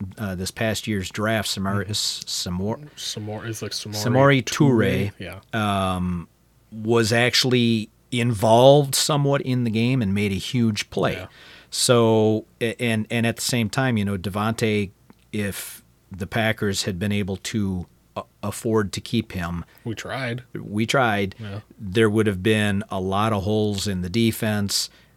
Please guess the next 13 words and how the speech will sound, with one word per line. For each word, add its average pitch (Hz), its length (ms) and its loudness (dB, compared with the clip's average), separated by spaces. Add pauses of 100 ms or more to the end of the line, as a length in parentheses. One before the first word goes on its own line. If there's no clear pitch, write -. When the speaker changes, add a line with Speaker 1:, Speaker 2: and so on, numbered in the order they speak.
(120)
Speaker 1:
and 95 480 -4
a 90 60 -8
couple 98 260 -6
Speaker 2:
Yeah. 92 60 -4
Speaker 1:
of 85 100 -8
other 95 180 -6
players. 71 400 -12
So, 107 540 0
you 123 140 -4
know, 113 340 0
that 123 220 -8 (120)
Speaker 2:
Yeah. 92 320 -14 (1000)
Speaker 1:
m-, 127 140 -8